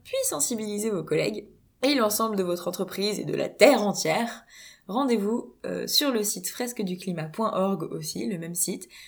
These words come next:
pour s'inscrire au module de formation. Donc la seule condition, c'est qu'il faut avoir suivi une fresque du climat en tant que participant avant.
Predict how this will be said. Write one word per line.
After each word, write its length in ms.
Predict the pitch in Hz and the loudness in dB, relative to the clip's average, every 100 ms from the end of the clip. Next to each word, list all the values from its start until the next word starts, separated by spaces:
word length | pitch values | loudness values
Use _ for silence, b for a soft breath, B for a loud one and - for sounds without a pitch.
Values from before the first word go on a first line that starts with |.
| B B | B B
pour 160 | 214 | -10
s'inscrire 480 | 208 190 - 208 226 | -6 -6 -6 -4 -2
au 80 | 196 | -2
module 340 | 170 170 196 | -2 -2 -2
de 80 | 185 | -2
formation. 640 | 180 175 165 156 160 190 - B B | -4 -6 -8 -8 -6 -6 -8 B B
Donc 80 | 170 | -10
la 80 | 156 | -6
seule 180 | 196 202 | -2 -2
condition, 400 | 196 175 151 180 | -2 -2 -2 -4
c'est 140 | 175 | -4
qu'il 160 | - 156 | -6 -6
faut 120 | 170 | -2
avoir 300 | 160 170 175 | 0 0 -2
suivi 400 | - 175 180 202 | -4 -4 -2 -4
une 120 | 185 180 | -6 -6
fresque 380 | - 180 185 | -4 -4 -4
du 140 | 165 160 | -6 -6
climat 280 | - 156 165 | -6 -6 -6
en 60 | |
tant 140 | 156 156 | -8 -12
que 80 | |
participant 600 | - 156 - 143 160 180 | -10 -12 -8 -8 -6 -6
avant. 380 | 165 151 156 - | -4 -4 -6 -10